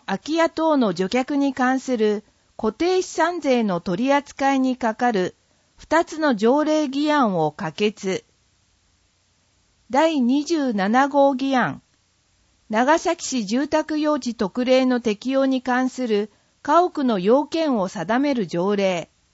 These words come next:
及び第二十八号議案。長崎市老朽危険空き家等を除却した土地にかかる納税義務者の固定資産税の減免に関する条例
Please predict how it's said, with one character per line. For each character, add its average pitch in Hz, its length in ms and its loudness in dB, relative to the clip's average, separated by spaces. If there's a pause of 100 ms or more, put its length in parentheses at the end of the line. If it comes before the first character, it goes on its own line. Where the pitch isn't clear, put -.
(240)
及 220 300 4
び 220 260 -4 (460)
第 311 300 4
二 285 220 0
十 302 240 -2
八 220 340 -6
号 277 260 4
議 254 220 -2
案。 160 240 -4 (840)
長 247 260 2
崎 320 260 -4
市 220 220 -2
老 214 200 2
朽 311 300 -2
危 - 120 -14
険 269 400 -2
空 196 120 -6
き 269 140 -10
家 311 140 0
等 302 320 0
を 208 100 4
除 170 140 -4
却 262 400 -4
し - 80 -14
た 262 140 -2
土 190 140 -6
地 240 160 -8
に 254 160 -2
か 226 180 -4
か 262 180 0
る 202 200 0 (480)
納 269 220 4
税 339 280 0
義 302 160 -4
務 349 180 -6
者 254 180 -2
の 175 140 -2
固 175 180 -6
定 294 300 -4
資 - 40 -14
産 285 300 0
税 196 220 -2
の 151 180 -4
減 214 320 0
免 277 220 0
に 269 160 -2
関 240 260 -2
す 269 180 -6
る 208 140 0
条 175 320 0
例 170 340 -2